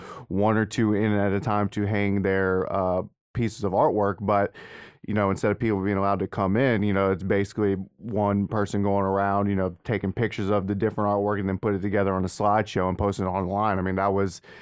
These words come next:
the extent of their exhibits over the, over, you know, the covid year. But they started to, uh,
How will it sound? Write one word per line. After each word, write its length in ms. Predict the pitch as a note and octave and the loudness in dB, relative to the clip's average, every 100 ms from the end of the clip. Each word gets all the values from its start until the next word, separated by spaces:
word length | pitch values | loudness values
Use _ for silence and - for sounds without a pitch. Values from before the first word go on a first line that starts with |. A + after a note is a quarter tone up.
| - - - | -20 -20 -6
the 120 | A2+ | -2
extent 480 | G2+ - - B2 A2 | -2 -6 -4 -2 0
of 140 | G2+ | -2
their 240 | F#2 G2+ F#2+ | 0 0 -2
exhibits 500 | F#2 F#2 A#2+ A#2+ - | -2 0 2 2 2
over 240 | G2 F#2 | 0 0
the, 320 | G2+ G2+ F#2+ - _ - | 0 0 -2 -4 _ -4
over, 340 | G#2 F#2+ G2 | -2 -2 -2
you 80 | G2 | -2
know, 100 | G2 | -2
the 100 | F#2+ | -4
covid 460 | G2 A#2+ G2 G2 F#2+ | -2 0 0 -2 -4
year. 280 | G2+ G2 F#2+ | -4 -4 -4
But 320 | G2 G2 F#2 _ _ _ _ _ _ - - | -4 -4 -4 _ _ _ _ _ _ -20 -6
they 180 | A#2+ | -4
started 400 | A2+ - A#2 A2+ - | -2 0 0 0 0
to, 240 | A#2 A2 | 0 2
uh, 180 | G#2+ | 2